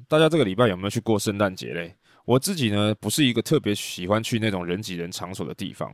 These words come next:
所以呢，像是什么圣诞晚会啦、演唱会之类的，我都没有去。不过呢，这个星期五晚上，我是有跟一些朋友去金钱豹的K T V唱歌，因为很多人说他没去过。那顺便呢，玩了一下交换礼物，我是觉得还蛮有趣的啦。虽然我自己送的礼物是蛮无聊的，就是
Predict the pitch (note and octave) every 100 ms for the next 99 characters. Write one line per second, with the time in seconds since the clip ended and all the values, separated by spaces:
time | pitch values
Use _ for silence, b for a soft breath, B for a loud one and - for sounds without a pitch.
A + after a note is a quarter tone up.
0 | - - D3 D3+ B2 A#2+ D3 C#3+ G#2+ F#2
1 | - B2 B2 G#2+ F2 F2 B2+ A#2 F#2 F2+
2 | F#2 G2+ - F#2 F2+ B2+ A2+ G#2+ - A2
3 | F2+ E2 E2 G2 F#2 - - - B B
4 | B B D#3+ F#3+ E3+ D#3 - G#3 D3 D#3+
5 | D#3 B2+ B2 G#2+ D#2+ B2 G2+ F2+ - G#2
6 | F2+ G#2+ G#2+ G#2+ F2+ G2 E2+ G#2 G2 -
7 | A#2 G#2 F2 G#2+ F#2 - F#2+ F#2+ F2 F2+
8 | - G2+ - - D2 A#2+ G#2 E2+ G2+ F2
9 | G2 F#2 F#2 D#2+ - - - - - B
10 | B - C#3+ E3 C#3+ C3 A2+ G2 F#2+ G#2
11 | F#2+ A2 - G#2 A2 F#2 D2+ E2 F2 -
12 | G#2 E3 D3+ A2+ G#2 G2+ E2+ - A2+ G1+
13 | - - D3+ D3 G#2 F#2 A#2+ F2+ A2+ F#2
14 | D#2+ E2 F#2+ F2+ G2+ F2+ E2+ E2+ F2+ F#2
15 | - A#1 G#2 G2+